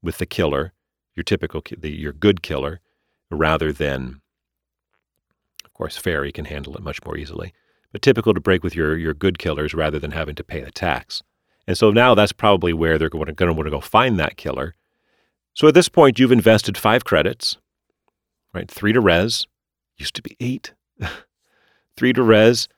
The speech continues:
uh, one more to advance, and one more to advance a second time, five credits,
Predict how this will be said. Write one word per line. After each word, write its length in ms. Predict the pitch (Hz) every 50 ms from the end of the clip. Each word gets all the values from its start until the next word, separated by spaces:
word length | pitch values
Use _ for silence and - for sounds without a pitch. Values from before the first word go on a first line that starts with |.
| _ _ _ _ _ _ _ _ -
uh, 140 | 85 82
one 280 | 87 85 87 101 117 127
more 200 | 123 120 120 120
to 80 | 113 117
advance, 440 | 113 92 90 98 98 107 113 -
and 140 | - 80 85
one 140 | 87 98 113
more 160 | 113 107 110
to 80 | 110 110
advance 280 | - 85 107 104 101
a 60 | - 92
second 320 | - 110 107 - 104 92
time, 240 | - 92 87 92 98
five 280 | - - 98 110 117
credits, 460 | - - 87 80 87 - - - -